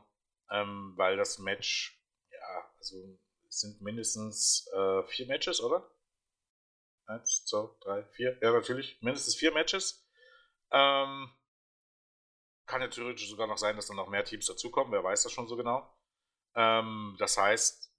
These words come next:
das Match wird mindestens zwanzig Minuten gehen. Vielleicht eher ein bisschen länger. Mit den ganzen Videos, die man immer bringt, bringt man bei New Japan, äh, bei, bei Wrestle Kingdom ja gerne. Gehe ich mal davon aus, mindestens eine halbe Stunde. Vielleicht sogar eine Dreiviertelstunde.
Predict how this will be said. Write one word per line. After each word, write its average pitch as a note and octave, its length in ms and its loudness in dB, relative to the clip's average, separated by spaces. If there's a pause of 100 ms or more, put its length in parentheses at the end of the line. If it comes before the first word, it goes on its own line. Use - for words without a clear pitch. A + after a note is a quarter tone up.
das - 280 -6
Match G2+ 400 -2
wird G#2 180 -8
mindestens A2 520 -6
zwanzig F#2 320 -10
Minuten F#2+ 320 -18
gehen. E2+ 260 -18
Vielleicht F2+ 300 -10
eher G2 140 -4
ein F#2+ 60 -8
bisschen - 240 -4
länger. F#2+ 220 -2
Mit F#2 140 -6
den G2+ 80 -6
ganzen G2+ 400 0
Videos, C3+ 340 0
die B2+ 80 -8
man B2+ 140 0
immer B2 140 2
bringt, - 440 -4
bringt - 160 -10
man G#2 140 -6
bei G2 100 2
New G2 160 -10
Japan, G2 480 -6
äh, G2 200 4
bei, E2+ 280 -4
bei - 180 -16
Wrestle - 220 -8
Kingdom A#2+ 260 -6
ja F#2+ 100 4
gerne. C3 420 8 (340)
Gehe G#2+ 100 -10
ich - 40 -10
mal G2 60 -12
davon F2 180 -12
aus, - 160 -8
mindestens A2+ 560 -4
eine E2 100 -8
halbe - 140 -14
Stunde. - 260 -14
Vielleicht F2 240 -14
sogar F2 220 -12
eine - 180 -20
Dreiviertelstunde. - 560 -18